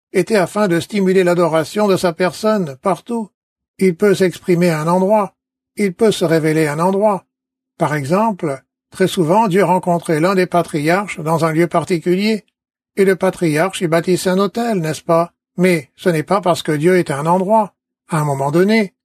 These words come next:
pour une raison spéciale, qu'il n'est même pas en même temps partout ailleurs. Non, le temple n'était là que pour stimuler une vie consacrée à l'adorer.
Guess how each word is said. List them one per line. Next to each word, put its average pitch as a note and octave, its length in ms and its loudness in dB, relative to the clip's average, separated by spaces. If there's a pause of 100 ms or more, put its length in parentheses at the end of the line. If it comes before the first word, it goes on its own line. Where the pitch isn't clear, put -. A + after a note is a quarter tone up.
(180)
pour F3+ 180 2
une E3 60 2
raison C#3+ 280 -2
spéciale, F#3 640 -2 (240)
qu'il F#3+ 180 0
n'est F3 80 0
même D3+ 240 -6
pas G3+ 160 0
en F3+ 60 0
même D3 220 -6
temps F#3 200 -2
partout D3+ 360 -2
ailleurs. F#3+ 600 -4 (560)
Non, A3 260 2
le F#3 120 4
temple F3+ 540 -2 (180)
n'était F3+ 240 2
là F#3 200 2
que F#3 100 -2
pour E3 240 -2
stimuler F#3 440 2
une E3 140 0
vie F3+ 200 0
consacrée F3+ 560 0
à E3 60 2
l'adorer. F3+ 540 0